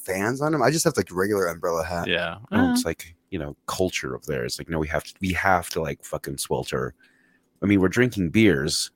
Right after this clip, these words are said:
Speaker 2: Yeah, we're getting drunk. We're getting
Speaker 3: We're getting
Speaker 2: day,
Speaker 3: drunk,
Speaker 2: we're
Speaker 3: but,
Speaker 2: getting
Speaker 3: like,
Speaker 2: day drunk, you know?
Speaker 3: but we can't, you know,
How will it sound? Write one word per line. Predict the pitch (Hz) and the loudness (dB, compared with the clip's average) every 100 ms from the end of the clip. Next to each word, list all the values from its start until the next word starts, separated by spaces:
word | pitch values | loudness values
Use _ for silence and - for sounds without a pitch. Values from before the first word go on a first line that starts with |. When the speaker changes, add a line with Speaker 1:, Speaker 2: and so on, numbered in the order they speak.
| - | 2
Speaker 2:
Yeah, | 175 98 87 | 6 6 4
we're | 113 | 2
getting | 139 101 | 2 2
drunk. | 110 98 90 | 2 2 2
We're | 117 | 2
getting | 143 - | 4 6
Speaker 3:
We're | |
getting | 175 139 | 6 6
Speaker 2:
day, | |
Speaker 3:
drunk, | 110 156 120 92 | 6 8 8 8
Speaker 2:
we're | 135 | 8
Speaker 3:
but, | |
Speaker 2:
getting | 147 | 8
Speaker 3:
like, | 110 | 8
Speaker 2:
day | 107 127 | 8 8
drunk, | 117 95 92 - | 6 2 0 0
you | 101 | 2
know? | 104 | 4
Speaker 3:
but | 117 104 | 6 6
we | 107 | 4
can't, | - 135 120 - | 2 2 2 2
you | 110 | 2
know, | 98 85 101 | 2 2 0